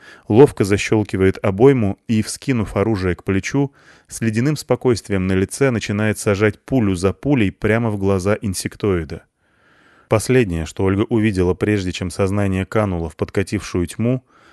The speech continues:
брызги черной насекомьей крови, летящие из дырок в голове, только что бывших глазницами. Ольга пришла в себя в лазарете. Болело все, но особенно живот.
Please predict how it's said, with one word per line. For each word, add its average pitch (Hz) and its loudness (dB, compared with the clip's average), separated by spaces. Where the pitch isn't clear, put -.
брызги 113 2
черной 127 2
насекомьей 113 0
крови, 85 0
летящие 92 -2
из 95 -4
дырок 98 0
в 85 -8
голове, 95 2
только 123 -2
что - -4
бывших 90 -4
глазницами. 90 -4
Ольга 113 4
пришла 117 -2
в - -6
себя 117 0
в 104 -4
лазарете. 98 -2
Болело 113 2
все, 131 0
но 95 -2
особенно 95 -2
живот. 87 -2